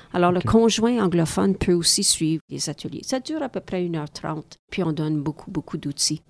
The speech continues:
Speaker 1: Alors, aider mon enfant à parler français. L'autre, c'est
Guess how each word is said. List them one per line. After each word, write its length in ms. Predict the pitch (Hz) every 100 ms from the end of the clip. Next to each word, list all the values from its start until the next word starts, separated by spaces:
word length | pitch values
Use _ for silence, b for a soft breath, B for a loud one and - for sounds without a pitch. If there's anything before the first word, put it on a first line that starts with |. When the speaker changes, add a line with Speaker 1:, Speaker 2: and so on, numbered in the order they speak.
| -
Speaker 1:
Alors, 260 | 190 180 -
aider 240 | 196 196 226
mon 180 | 214
enfant 260 | 208 202 214
à 40 |
parler 280 | 208 190 190
français. 640 | 180 190 170 - 190 196 -
L'autre, 340 | 190 190 196 -
c'est 440 | - 185 185